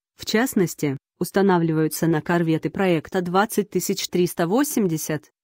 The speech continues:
фрегаты проекта двадцать две тысячи триста пятьдесят, подлодки проекта восемьсот восемьдесят пять типа "Ясень".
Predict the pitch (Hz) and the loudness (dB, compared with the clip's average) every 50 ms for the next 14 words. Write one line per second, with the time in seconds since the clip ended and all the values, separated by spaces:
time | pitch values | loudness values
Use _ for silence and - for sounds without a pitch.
0 | _ - - - 190 185 175 180 160 151 - - 175 - 202 196 185 170 151 - | _ -18 -6 -2 -2 0 2 2 2 2 0 -2 -2 0 0 2 2 2 0 -2
1 | - - 185 175 180 180 196 220 - - 233 196 180 208 208 254 254 - 277 277 | -4 -4 -4 -2 2 2 2 2 0 -2 -4 -4 -2 0 0 0 2 2 0 0
2 | - - 214 - 240 214 - 202 208 190 - - 175 - 180 165 180 - - - | 0 -2 -2 -2 -2 0 2 2 2 2 2 0 0 0 0 -4 -4 -4 0 2
3 | 226 254 285 - - _ _ _ _ _ - 180 180 180 202 240 254 - - - | 2 2 0 -2 -8 _ _ _ _ _ 0 0 2 2 4 2 2 2 0 -4
4 | 220 - - 196 185 175 156 - - - 165 156 160 - - 185 175 - - 175 | -2 -2 0 0 2 2 0 -2 -4 -6 -4 -4 -2 -2 0 -2 -2 0 0 0
5 | 165 - 165 170 175 175 - 175 170 156 160 - 175 170 - - 180 160 - _ | 0 0 2 0 2 2 2 0 0 0 -2 -4 -6 -4 0 0 0 0 -2 _
6 | - - 175 - 180 175 165 156 151 - - 139 127 127 | -4 -4 -2 0 2 2 2 0 -2 -2 -4 -6 -6 -6